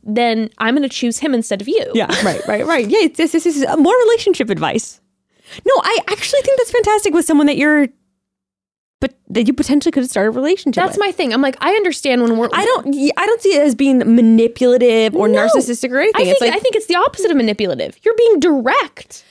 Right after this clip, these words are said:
Speaker 2: Not to mention, I mean, this is a very heteronormative way of looking at it, but, like, when someone's pursuing you and is interested in you,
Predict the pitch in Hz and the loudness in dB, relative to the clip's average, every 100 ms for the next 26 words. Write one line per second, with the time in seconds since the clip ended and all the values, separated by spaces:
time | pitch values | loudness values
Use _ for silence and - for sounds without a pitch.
0 | _ _ - 539 - 277 196 185 196 185 | _ _ -4 -2 2 2 2 0 -2 0
1 | 185 - 220 226 226 254 233 185 196 196 | -2 -2 0 2 2 2 0 0 2 2
2 | 190 196 180 175 170 160 160 160 151 156 | 0 0 0 2 2 2 2 0 0 0
3 | 156 160 156 147 143 131 120 180 - 175 | 0 -2 -2 -2 0 0 0 -2 -2 -2
4 | - 202 277 320 311 - 226 - 180 175 | 0 0 2 0 0 -4 -4 -2 0 2
5 | 185 190 180 - 165 - 196 - 196 214 | 2 2 0 -2 -4 -6 -6 -4 -2 0
6 | 214 214 226 240 | 0 0 0 -4